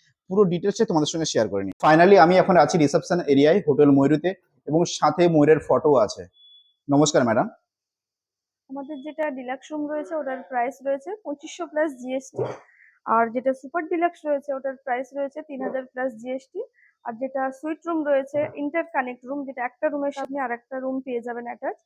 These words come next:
Speaker 2: ওটার প্রাইস রয়েছে সাড়ে ছ হাজার প্লাস জিএসটি। আর যেটা আপনার থ্রি বেড রয়েছে, ওটার প্রাইস রয়েছে আপনার সাড়ে তিন হাজার প্লাস জিএসটি। আর যেটা ফোর বেড রয়েছে, ওটার প্রাইস রয়েছে চার হাজার প্লাস জিএসটি।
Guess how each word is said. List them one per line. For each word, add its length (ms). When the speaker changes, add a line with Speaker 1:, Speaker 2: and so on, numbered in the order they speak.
Speaker 2:
ওটার 200
প্রাইস 320
রয়েছে 400
সাড়ে 240
ছ 80
হাজার 340
প্লাস 200
জিএসটি। 560
আর 80
যেটা 240
আপনার 180
থ্রি 280
বেড 280
রয়েছে, 340
ওটার 300
প্রাইস 380
রয়েছে 260
আপনার 460
সাড়ে 200
তিন 160
হাজার 260
প্লাস 260
জিএসটি। 520
আর 280
যেটা 180
ফোর 340
বেড 220
রয়েছে, 300
ওটার 240
প্রাইস 380
রয়েছে 280
চার 140
হাজার 260
প্লাস 260
জিএসটি। 460